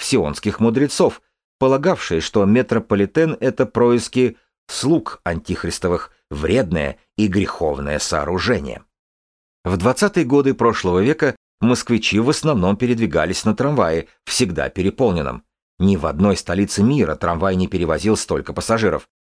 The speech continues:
Только в тысяча девятьсот тридцатом году их число составило один миллиард. Ну а те, кто побогаче, нанимали извозчика. С лихача на метро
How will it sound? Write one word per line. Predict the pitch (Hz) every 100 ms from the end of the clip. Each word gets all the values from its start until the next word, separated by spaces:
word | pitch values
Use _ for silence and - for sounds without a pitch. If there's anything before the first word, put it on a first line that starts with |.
| _ _
Только | 110 127 - 101
в | -
тысяча | 113 107 -
девятьсот | 95 98 113 104
тридцатом | 101 - 110 101 92
году | 95 120
их | - 113
число | - 101 - 120
составило | 123 127 - 107 107 123 117 - _ -
один | 127 127 95 104 98 110
миллиард. | 123 120 127 139 76 - - _ _ _ _ _
Ну | 101 104
а |
те, | 104 196
кто | - 110
побогаче, | 85 78 113 135 143 - _ _
нанимали | 147 156 90 73 71 78
извозчика. | 95 98 143 113 - - 65 - _ _ _ _ _
С | -
лихача | 120 107 113 - 110 87
на | 80
метро | 65 - 135 139